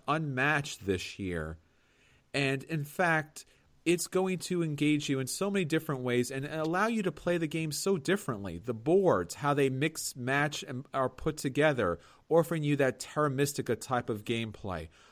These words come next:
offering you conquering different areas, but having to pay a cost when the population is not on your side or you're doing things that are a little too rough.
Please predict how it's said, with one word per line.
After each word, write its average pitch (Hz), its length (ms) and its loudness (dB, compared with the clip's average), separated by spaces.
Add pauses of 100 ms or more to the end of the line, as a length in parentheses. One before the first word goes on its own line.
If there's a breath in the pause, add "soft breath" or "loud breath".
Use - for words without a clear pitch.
(140 soft breath)
offering 170 380 2
you 151 160 0
conquering 143 720 -2
different 139 420 2
areas, 117 560 2 (260 soft breath)
but - 220 0
having 190 340 0
to 185 100 2
pay 185 340 0
a 170 80 2 (260)
cost 131 720 0 (400 soft breath)
when 151 200 2
the 147 80 0
population 170 760 2
is 131 100 -2
not 135 260 2
on 165 120 2
your 160 140 2
side 175 320 4
or 113 40 6
you're 113 160 2
doing 143 320 0
things 147 220 0
that 131 100 2
are 120 60 4
a 113 80 2
little 143 340 4
too 208 300 4
rough. 220 400 4